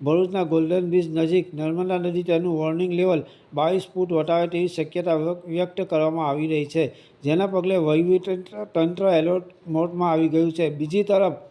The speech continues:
કરજણ તાલુકાના નાળેશ્વર નજીકથી વહેતી નર્મદા નદીમાં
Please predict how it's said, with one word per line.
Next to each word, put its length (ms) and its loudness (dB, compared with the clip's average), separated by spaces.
કરજણ 320 0
તાલુકાના 640 0
નાળેશ્વર 520 0
નજીકથી 680 0
વહેતી 420 2
નર્મદા 460 0
નદીમાં 580 0